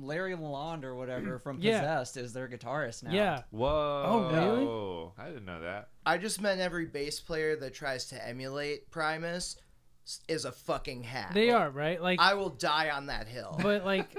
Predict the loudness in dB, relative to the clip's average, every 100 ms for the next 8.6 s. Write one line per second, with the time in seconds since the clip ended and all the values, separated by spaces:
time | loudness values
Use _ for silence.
0 | -10 -4 -2 0 2 2 0 -10 -16 -20
1 | -20 -18 -4 0 0 0 0 2 0 0
2 | 0 0 0 -2 -6 -4 -2 0 0 0
3 | 2 2 -2 -4 -18 -20 -8 -8 -2 -2
4 | -2 -2 0 -2 -4 -4 -6 -8 -12 -20
5 | -16 -4 0 0 -2 -4 -2 -2 -2 -6
6 | -10 -20 -20 -10 -8 -8 -8 -8 -2 -2
7 | -2 -8 -20 -10 -6 -4 -4 -4 -6 -4
8 | -6 -4 -6 -6 -10 -16